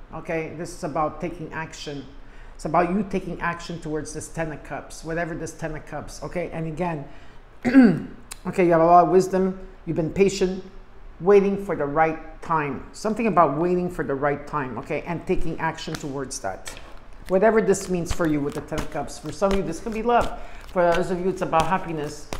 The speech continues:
Oh, we're having a spring, uh, summer shower. <laughs> It's, oh, I like that. I hope I see a rainbow.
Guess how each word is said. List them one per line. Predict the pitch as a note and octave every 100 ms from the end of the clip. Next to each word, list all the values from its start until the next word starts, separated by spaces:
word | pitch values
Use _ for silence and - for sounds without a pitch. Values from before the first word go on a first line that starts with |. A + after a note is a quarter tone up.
| - - -
Oh, | F#3+
we're | D#3+
having | D#3+ F3 E3+
a | D3 C#3 -
spring, | - F#3 F#3+ F#3 -
uh, | D#3+ -
summer | - F3+ F#3+ F#3+
shower. | E3+ D#3 D3 A2+ -
<laughs> | C4 - - - -
It's, | F3+ - - - - - -
oh, | G3
I | D#3
like | F3+ F#3
that. | - - - - -
I |
hope | F3+ A#3
I | G3+
see | - F#3+
a | D3+
rainbow. | D#3 D#3 C#3